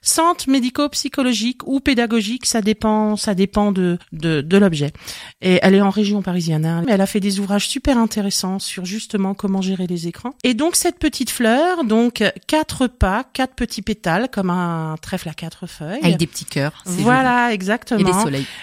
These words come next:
Speaker 1: Où elle, elle, elle, euh, elle nous invite à mettre en place ces quatre règles et de ne pas y déroger. Donc, la première mise en place, c'est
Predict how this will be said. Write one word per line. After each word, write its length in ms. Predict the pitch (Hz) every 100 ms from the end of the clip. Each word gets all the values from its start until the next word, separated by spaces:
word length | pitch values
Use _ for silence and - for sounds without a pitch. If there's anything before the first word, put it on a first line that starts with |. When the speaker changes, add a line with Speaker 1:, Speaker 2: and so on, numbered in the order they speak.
| -
Speaker 1:
Où 220 | 262 294
elle, 240 | 311 262 240
elle, 300 | 226 220 214
elle, 240 | - 208 196
euh, 320 | 190 185 185
elle 200 | 208 226
nous 180 | 240 226
invite 580 | 214 202 196 262 269 214
à 360 | 185 175 170
mettre 380 | 175 202 240 -
en 100 | 202
place 300 | 185 202 220
ces 160 | - 202
quatre 360 | - 214 - 196
règles 360 | 185 190 196 -
et 80 | 196
de 240 | 170 185
ne 80 | 196
pas 240 | 190 208
y 140 | 208 180
déroger. 600 | 165 190 185 180 156 151
Donc, 220 | 185 247
la 120 | 285 302
première 580 | - 294 269 247 247
mise 220 | 240 226 214
en 80 |
place, 380 | 208 233 269 330
c'est 580 | - - 247 262 302 349